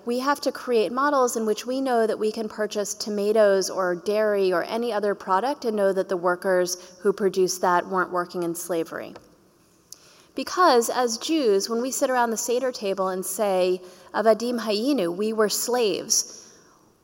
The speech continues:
we can't say that and ignore the fact that there's still slavery out there in the United States. Very famously in the, uh, in the Seder, we're told that every single person has an obligation to see themselves as having come out of Egypt.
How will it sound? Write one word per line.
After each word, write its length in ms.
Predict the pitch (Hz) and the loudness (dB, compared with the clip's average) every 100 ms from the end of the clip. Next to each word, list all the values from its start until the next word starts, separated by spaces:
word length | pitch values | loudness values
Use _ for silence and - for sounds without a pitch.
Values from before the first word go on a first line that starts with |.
| - | -6
we 180 | 262 | -4
can't 360 | 302 330 330 - | -2 0 0 0
say 260 | - 262 269 | 0 2 2
that 360 | 190 190 202 - - | 4 2 0 -4 -8
and 180 | 233 214 | -2 0
ignore 300 | 202 208 202 | 0 2 4
the 80 | 196 | 4
fact 300 | 196 180 180 | 0 -2 -2
that 120 | 185 | -4
there's 180 | 185 170 | -2 -2
still 260 | - 185 170 | 0 0 0
slavery 680 | - 185 175 170 170 165 - | -2 -2 -2 0 0 0 -2
out 240 | 165 160 | -4 -4
there 200 | 175 160 | -2 -2
in 160 | 156 175 | -2 -4
the 60 | |
United 360 | 170 165 156 165 | -4 -2 -4 -6
States. 520 | - - 110 - - - - - _ | -8 -6 -6 -8 -12 -12 -20 -20 _
Very 200 | 233 233 | 2 4
famously 680 | 220 240 233 214 - 208 196 | 4 2 2 0 2 0 0
in 160 | 208 196 | -2 0
the, 360 | 185 180 175 - - - - | 2 4 2 0 -16 -20 -12
uh, 260 | 185 185 175 - | -4 -2 -2 -2
in 120 | 220 | -2
the 100 | 196 | 0
Seder, 360 | 196 285 247 220 | 0 2 4 2
we're 140 | 208 | 0
told 300 | 202 247 233 | -2 0 2
that 160 | 214 202 - | 4 2 0
every 220 | 233 285 | -2 -2
single 280 | 285 262 226 | -2 0 -2
person 640 | - 214 208 - 294 294 302 - - | -2 -4 -2 0 0 0 -4 -14 -6
has 200 | - 220 | 0 2
an 80 | 226 | 2
obligation 720 | 208 208 208 202 196 - 208 190 | 0 0 0 0 0 0 -4 -4
to 100 | 185 | -6
see 340 | - - 262 | -6 -4 -4
themselves 680 | 247 220 - 190 185 196 196 | -4 -4 -2 0 2 0 -4
as 120 | 202 | -10
having 320 | 196 190 190 | -4 -4 -4
come 220 | 185 190 180 | -6 -6 -4
out 200 | 175 180 | -2 -4
of 80 | 175 | -6
Egypt. 520 | 185 - - - | -8 -8 -10 -14